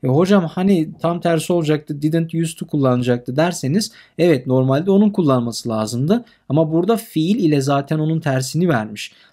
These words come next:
Love fiili verilmiş. Öncesinde hate yani. Zaten fiil anlam olarak negatif olduğu için ben tekrardan negatif kullanmak zorunda kalmıyorum burada gençler. İkiye baktığımda "There a shopping mall here last year,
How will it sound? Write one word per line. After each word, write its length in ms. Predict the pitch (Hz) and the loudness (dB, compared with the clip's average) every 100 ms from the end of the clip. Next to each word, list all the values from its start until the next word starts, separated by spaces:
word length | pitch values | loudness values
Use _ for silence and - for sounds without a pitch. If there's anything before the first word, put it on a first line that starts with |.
| _ | _
Love 240 | 143 165 170 | 0 0 0
fiili 400 | - 127 113 113 | -2 -2 -2 -2
verilmiş. 520 | 113 120 202 240 - | -4 -2 -2 -2 -4
Öncesinde 600 | 147 175 180 175 202 196 | -2 0 -2 -4 0 0
hate 440 | 131 165 170 - 123 | 0 -2 -2 -4 -4
yani. 220 | 113 113 | -4 -6
Zaten 420 | - 123 135 180 170 | -2 0 0 0 -2
fiil 320 | 170 180 165 | -2 -2 0
anlam 300 | 135 151 190 | 0 2 2
olarak 340 | 165 127 117 | 2 2 0
negatif 400 | 120 139 135 - | -2 -2 -4 -2
olduğu 220 | 120 127 | -2 0
için 380 | 233 202 190 175 | -2 -2 -2 -2
ben 160 | 147 139 | -2 -2
tekrardan 560 | 165 165 139 123 117 | -4 0 0 0 -2
negatif 360 | 127 143 127 - | -2 -2 -2 -6
kullanmak 500 | - 120 117 113 113 | -6 -2 0 -2 -4
zorunda 540 | 123 117 127 160 220 - _ | -4 -2 0 0 -2 -6 _
kalmıyorum 500 | - 135 127 117 110 | -2 0 2 0 -2
burada 200 | 107 110 | -4 -6
gençler. 420 | 110 104 - 104 - _ _ | -6 -8 -12 -14 -18 _ _
İkiye 340 | - 135 233 208 | -6 -2 0 4
baktığımda 680 | 131 - 113 107 107 104 - _ _ | 2 0 -8 -6 -4 -6 -8 _ _
"There 260 | 190 196 160 | 2 4 2
a 60 | |
shopping 520 | 156 - 208 208 190 170 | 0 0 0 0 0 2
mall 320 | 156 165 196 - _ | 2 2 -2 -14 _
here 220 | 170 139 | 0 2
last 440 | 131 120 117 - | 4 2 -2 0
year, 220 | 185 196 | 2 2